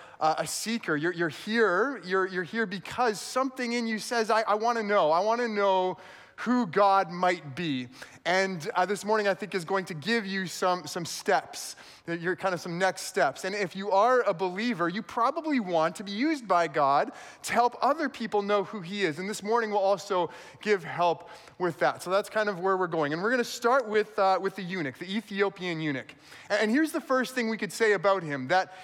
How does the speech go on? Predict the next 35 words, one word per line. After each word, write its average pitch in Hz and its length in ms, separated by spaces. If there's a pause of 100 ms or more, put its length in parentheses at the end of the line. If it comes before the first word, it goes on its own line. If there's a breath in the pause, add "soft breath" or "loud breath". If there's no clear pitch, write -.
(160 loud breath)
he 294 300
starts 269 680
off, 185 260
his 220 140
initial 285 500
starting 233 460
point 196 340
is 202 300 (320 loud breath)
pretty 330 400
far 240 640
off 165 600 (380 loud breath)
from 208 380
God. 147 380 (500 loud breath)
Uh, 202 200
and 226 120
this 320 160
is 302 80
true 277 160
in 254 60
a 233 60
couple - 260
ways. 185 180
This 262 140
is 294 100
true 226 480 (200 loud breath)
just 233 160
in 240 100
terms 233 400
of 214 240
his, 226 220
his 214 160
geography. 240 680
He 220 260
is 254 260
from 202 480